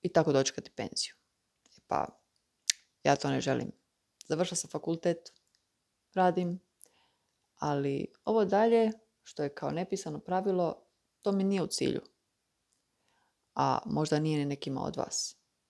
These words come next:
Nemojte slijediti pravila drugih ljudi, nemojte slijediti pravila okoline.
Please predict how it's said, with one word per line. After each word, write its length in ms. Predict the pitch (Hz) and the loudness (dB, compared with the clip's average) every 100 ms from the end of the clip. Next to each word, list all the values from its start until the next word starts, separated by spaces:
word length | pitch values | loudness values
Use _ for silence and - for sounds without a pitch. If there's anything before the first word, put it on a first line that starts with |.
| _ _ _ _ _ _ _ _ _ _ _ _ _ _ _ _ _ _ | _ _ _ _ _ _ _ _ _ _ _ _ _ _ _ _ _ _
Nemojte 380 | 175 180 170 151 | -4 -2 -4 -4
slijediti 380 | - 151 147 - | 2 2 0 -4
pravila 380 | 139 135 - | 0 2 0
drugih 360 | - 135 - - | -2 -2 -4 -6
ljudi, 180 | - - | -6 -4
nemojte 380 | - 180 180 160 | 0 2 2 0
slijediti 400 | - 165 165 - | 2 0 0 -6
pravila 480 | - 143 143 135 123 | -2 0 0 -2 -2
okoline. 580 | 135 - 131 131 - | -2 -2 -2 -2 -6